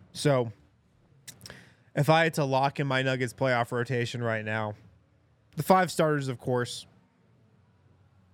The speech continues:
Reggie Jackson, Christian Braun, Peyton Watson. And then the ninth guy would clearly be Julian Strawther to me.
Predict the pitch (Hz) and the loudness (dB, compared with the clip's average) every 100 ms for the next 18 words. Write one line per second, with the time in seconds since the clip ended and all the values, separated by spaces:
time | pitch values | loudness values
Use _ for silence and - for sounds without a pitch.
0 | _ _ 151 147 139 127 117 117 - 117 | _ _ 4 4 0 0 0 -2 -6 -10
1 | 104 - _ - - 135 - 120 113 107 | -12 -18 _ -2 0 0 0 -4 -2 -2
2 | 104 101 - - _ _ - - - - | -4 -8 -14 -20 _ _ -20 -20 -8 2
3 | 139 123 110 107 107 - 104 104 - - | 2 2 -4 -4 -6 -8 -10 -10 -16 -20
4 | _ _ _ _ _ _ _ _ _ _ | _ _ _ _ _ _ _ _ _ _
5 | _ _ - 165 170 180 165 156 170 165 | _ _ 2 4 4 2 -2 2 2 4
6 | 151 202 196 - 156 165 156 147 131 - | 2 2 0 -2 0 2 2 0 -4 -2
7 | - 156 156 160 151 151 147 135 143 135 | 2 4 4 4 2 0 0 2 2 0
8 | 123 - 127 120 123 131 - 120 107 107 | -4 -2 0 0 0 -4 -4 -6 -4 -2
9 | 135 | -4